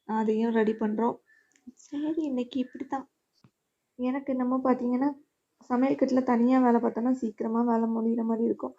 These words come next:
இதுவே பக்கத்துல யாராச்சும் இருந்தாங்கன்னு வைங்களேன், "இதை எடு, அதை செய், இதை செய்ன்னு" சொல்லுவாங்களா? அதெல்லாம் நமக்கு செட் ஆகாதுங்க. பாத்தீங்களா, சமைச்சிட்டு இருக்கும்போது காக்கா எட்டி பாக்குது.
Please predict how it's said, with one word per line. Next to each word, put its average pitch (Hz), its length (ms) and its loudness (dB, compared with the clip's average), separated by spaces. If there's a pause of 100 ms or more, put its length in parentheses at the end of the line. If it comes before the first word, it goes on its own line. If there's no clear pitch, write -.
(300)
இதுவே 277 220 2
பக்கத்துல 262 440 2
யாராச்சும் 247 440 2
இருந்தாங்கன்னு 233 440 4
வைங்களேன், 214 380 2 (420)
"இதை 240 240 6
எடு, 226 260 10
அதை 220 200 4
செய், 220 300 0
இதை 226 160 4
செய்ன்னு" 233 340 0
சொல்லுவாங்களா? 220 440 4 (840)
அதெல்லாம் 233 460 2
நமக்கு 247 280 -2
செட் 254 280 -4
ஆகாதுங்க. 247 420 0 (580)
பாத்தீங்களா, 247 360 0
சமைச்சிட்டு 240 460 0
இருக்கும்போது 240 320 0
காக்கா 240 280 2
எட்டி 240 180 0
பாக்குது. 247 360 2